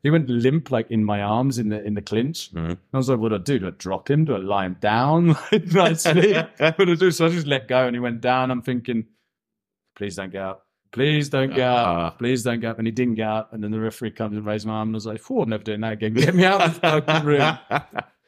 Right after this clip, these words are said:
Speaker 1: So yeah, that was my one
Speaker 2: And,
Speaker 1: and
Speaker 2: um,
Speaker 1: only experience of
Speaker 2: and you ma-,
Speaker 1: proper
Speaker 2: you,
Speaker 1: Muay Thai
Speaker 2: and you
Speaker 1: fight.
Speaker 2: made about seventy euros.
Speaker 1: Yeah, yeah, yeah.
Speaker 2: Fine.
Speaker 1: So it was a professional Muay Thai. They paid me for
Speaker 2: Yeah,
Speaker 1: it.
Speaker 2: yeah, yeah.
Speaker 1: Yeah, seven, it was about, <laughs> about seventy quid or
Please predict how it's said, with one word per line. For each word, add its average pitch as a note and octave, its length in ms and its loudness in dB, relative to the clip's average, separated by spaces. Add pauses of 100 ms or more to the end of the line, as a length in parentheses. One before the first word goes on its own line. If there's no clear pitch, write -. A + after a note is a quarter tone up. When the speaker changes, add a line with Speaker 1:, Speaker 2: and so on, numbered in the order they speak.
(220)
Speaker 1:
So - 140 -6
yeah, D3 160 2
that - 80 -8 (100)
was C3 80 -2
my B2+ 140 -2
one C3+ 240 2
Speaker 2:
And, C3 100 2
Speaker 1:
and C3+ 80 2
Speaker 2:
um, C#3 100 0
Speaker 1:
only C3+ 300 0
experience C3 680 0
of C#3 80 -4
Speaker 2:
and E2+ 120 -4
you F2+ 120 -4
ma-, A#2 120 -4
Speaker 1:
proper - 300 -4
Speaker 2:
you, C3 80 -4
Speaker 1:
Muay C#3 160 -4
Thai B2 140 -6
Speaker 2:
and A2+ 100 -8
you F#2+ 60 -8
Speaker 1:
fight. F#2+ 180 -6
Speaker 2:
made E2+ 220 -2
about D2+ 460 -6 (200)
seventy E2 500 -8
euros. E2+ 640 -6 (460)
Speaker 1:
Yeah, D#3 120 2
yeah, F3 80 4
yeah. E3+ 240 4
Speaker 2:
Fine. F2 80 0
Speaker 1:
So C#3+ 140 0
it - 20 2
was C#3+ 120 -2
a C3+ 60 -2
professional C#3 720 -2
Muay G2+ 240 -8
Thai. A#2 100 -8
They A#2+ 140 -4
paid E3+ 380 0
me C3+ 100 0
for A2 300 -6
Speaker 2:
Yeah, A#2+ 80 0
Speaker 1:
it. - 80 -2
Speaker 2:
yeah, E2+ 240 -4
yeah. D#2+ 320 -4
Speaker 1:
Yeah, B2+ 220 -4 (100)
seven, D#3 320 -4
it D3+ 40 -6
was C3+ 100 -6
about, D3+ 460 -8
<laughs> - 220 -10
about - 400 -4 (260)
seventy D#3 500 -4
quid C#3+ 260 0
or B2+ 60 -2